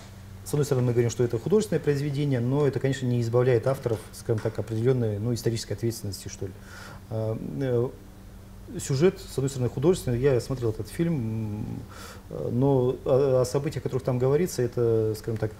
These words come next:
обобщённая история вот как раз восточной политики, активизации восточной политики в Петровскую и сразу постпетровскую эпоху. То есть, э, речь, э, конечно, там не о Тоболе, а о Иртыше,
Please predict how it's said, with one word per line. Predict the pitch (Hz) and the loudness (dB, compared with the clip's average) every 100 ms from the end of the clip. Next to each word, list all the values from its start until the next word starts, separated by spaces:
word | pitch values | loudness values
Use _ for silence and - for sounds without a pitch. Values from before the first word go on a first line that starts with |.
| - | -4
обобщённая | 120 123 - 175 143 123 123 | 2 2 4 2 4 2 2
история | 123 - 160 165 139 117 - - - - | -2 0 2 4 2 2 -4 -18 -10 -10
вот | |
как | - | -2
раз | 127 120 | -2 2
восточной | 120 - 135 - | 0 2 0 0
политики, | 113 123 139 - | 0 0 0 -2
активизации | 110 127 117 123 - | -2 0 2 2 0
восточной | 110 113 113 | -4 -2 -2
политики | 113 131 - 113 98 | 0 -2 -2 -4 -2
в | 117 117 107 - - - | 2 2 2 -2 -16 -6
Петровскую | - 117 147 160 - 117 110 110 | -4 2 2 0 0 2 2 0
и | |
сразу | 101 123 113 | 0 0 0
постпетровскую | 107 113 - 113 120 - 110 107 101 104 110 | 0 -6 -4 0 -2 -2 -2 0 0 -2 -2
эпоху. | - 110 - - - | 0 -2 -2 -14 -8
То | 117 | -6
есть, | - - | -6 0
э, | 127 117 113 | 2 4 4
речь, | 120 131 - | 2 -2 -2
э, | 117 | -2
конечно, | 107 120 - | 0 -2 0
там | 113 | 0
не | 120 | 2
о | 117 | 0
Тоболе, | - 123 123 117 | 0 2 4 4
а | 113 | 4
о | |
Иртыше, | 113 - 123 180 165 | 2 -2 -2 2 4